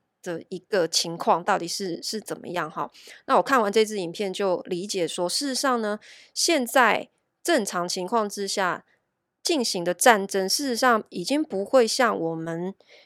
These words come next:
原先想象的那样，像我刚刚形容的那个已经完全无政府主义的状态，因为它那个是属于内战，就是说，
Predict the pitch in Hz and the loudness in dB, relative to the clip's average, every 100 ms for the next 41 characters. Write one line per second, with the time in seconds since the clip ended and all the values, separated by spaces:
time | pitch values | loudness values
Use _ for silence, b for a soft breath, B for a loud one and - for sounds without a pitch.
0 | b 202 226 311 320 - 185 160 233 214 | b 0 2 2 2 2 0 -2 -2 -2
1 | 180 196 202 185 185 165 - _ _ - | -2 -2 -4 -2 -2 -4 -8 _ _ -2
2 | 294 226 170 208 214 208 - 165 175 135 | 0 2 2 2 2 0 -2 -4 -6 -6
3 | - 202 226 180 170 214 202 175 - 175 | -6 -2 0 0 0 -2 0 -2 -4 -6
4 | - 175 247 190 180 170 160 170 196 170 | -6 0 2 2 -2 -12 -8 -6 -6 -4
5 | 180 165 170 156 _ B B 277 302 311 | -6 -6 -8 -10 _ B B 0 4 6
6 | 233 - b b - 294 302 294 226 - | 4 -2 b b 2 4 4 4 2 2
7 | 247 - 160 170 185 226 180 165 214 160 | -2 -4 -6 -8 -2 0 0 0 0 0
8 | 269 _ _ _ _ _ _ _ _ _ | -4 _ _ _ _ _ _ _ _ _
9 | - 240 247 233 214 214 | -2 -2 0 4 4 4